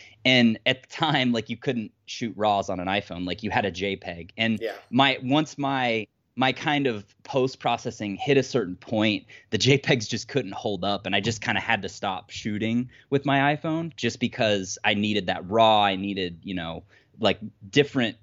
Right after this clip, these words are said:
Speaker 1: kind of camera functions to be able to shoot the way that I wanted to shoot.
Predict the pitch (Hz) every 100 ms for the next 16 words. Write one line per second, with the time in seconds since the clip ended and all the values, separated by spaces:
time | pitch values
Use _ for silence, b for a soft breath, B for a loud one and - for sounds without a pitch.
0 | _ - 120 104 - - 127 120 101 -
1 | 117 113 - 92 87 85 - 101 107 95
2 | 87 - 104 85 85 87 82 85 85 76
3 | - - 90 69